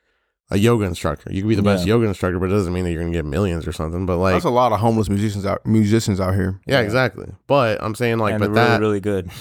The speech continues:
Speaker 1: that can also lead you to do something that maybe you wouldn't have thought was, like, a job or something like that. Like,
Speaker 2: Yeah.
Speaker 1: like, yeah,
Speaker 2: I mean, I, I
Speaker 1: you're a
Speaker 2: kinda
Speaker 1: good
Speaker 2: have that,
Speaker 1: musician, but
Speaker 2: I
Speaker 1: you could be a
Speaker 2: kinda have
Speaker 1: music
Speaker 2: that
Speaker 1: engineer.
Speaker 2: mentality too, where it's like, okay, like, if you do, if you're really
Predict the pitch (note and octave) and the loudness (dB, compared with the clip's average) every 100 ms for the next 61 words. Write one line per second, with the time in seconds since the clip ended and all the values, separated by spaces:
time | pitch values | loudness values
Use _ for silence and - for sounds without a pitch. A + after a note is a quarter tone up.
0 | - - G2 B2+ C3+ - - A#2+ A2 F#2+ | -20 -10 0 2 2 -2 -2 0 0 -2
1 | - B2 - A2+ F#2+ G2+ G#2+ G2 G2+ G#2 | 0 0 2 2 2 0 -4 -4 -4 -2
2 | G2+ G2+ - F#2 F2+ F#2+ G2 - G2+ F#2 | -2 -4 -6 -6 -6 -4 -6 -4 -6 -6
3 | F#2+ F2 E2+ F#2 F2 F2+ E2+ E2+ F2 F2 | -8 -6 -4 -4 -4 -4 -4 -4 -4 -4
4 | E2 - - E2+ E2 - - - D#2+ D2+ | -6 -10 -2 0 0 -2 -12 -6 -4 -4
5 | D#2 E2+ A#2+ - - - A1+ - A#1+ - | -4 0 2 0 -2 -4 -6 -4 -6 -2
6 | A#1 A#1 F#2+ A2 A#2+ F#2 D#2+ - _ _ | -4 0 0 2 2 2 -2 -12 _ _
7 | - G2 A2 A#2 A#2 A2+ A2 F3+ - D#3 | -4 -2 2 2 4 4 2 0 0 0
8 | G#3+ F#3+ F3+ F3 - D#3 - G#2+ D3 - | 2 2 4 2 4 2 2 0 0 2
9 | F3 D#3+ D3+ C#3 C3+ - B2+ A#2 A#2 A2 | 2 4 4 4 2 0 2 2 2 0
10 | G#2+ A#2+ A2+ G#2+ G2+ F#2+ G2 F#2 - G2+ | -2 -2 0 2 2 0 -2 -4 -4 -6
11 | F#2+ G2 F2+ F2 _ _ _ _ - G2 | -2 -2 -2 -8 _ _ _ _ -10 -6
12 | G2 G2+ G#2+ A2 G#2+ G#2 G#2+ A#2+ B2 - | -4 -2 0 0 -2 -4 -2 -2 -2 -2
13 | A2+ A2+ B2+ B2+ B2+ | 0 4 4 4 2